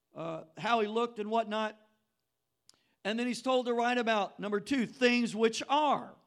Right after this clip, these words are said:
He did that in ver-, in chapters two and three in regards to the seven churches of Asia Minor. Their pros and their cons. The Lord would say, "You're doing this right, you're doing this wrong."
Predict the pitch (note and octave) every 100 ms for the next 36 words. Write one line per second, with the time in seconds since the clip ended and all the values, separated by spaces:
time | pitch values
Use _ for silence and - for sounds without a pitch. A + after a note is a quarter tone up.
0 | _ _ _ _ _ D#3+ D3+ F#3+ G#3+ B3
1 | A3+ F3+ G3+ G#3 F#3+ E3+ A3 G#3 F3+ E3
2 | B3 A#3 G#3 A#3 C4 G3+ C3+ - _ A3
3 | A3 G3+ G3 G#3 G#3 G#3+ F3+ A3+ G3+ G#3
4 | G3+ G3 G3 E3+ F3 F#3 E3 F3+ F#3+ F#3+
5 | F3+ C#3 - _ _ _ _ _ _ _
6 | - E3+ F3+ G#3+ G3+ G3 E3+ F3 E3+ -
7 | G3 F#3+ F#3 F3+ F3 - - _ _ _
8 | - D#3+ F3+ F3 E3+ F#3 E3 D#3 - _
9 | F#3+ F#3+ F#3+ F#3+ F3+ F#3 F#3 F3 E3+ D3+
10 | D#3 F3 F3 D3+ F3 E3+ D#3+ D#3+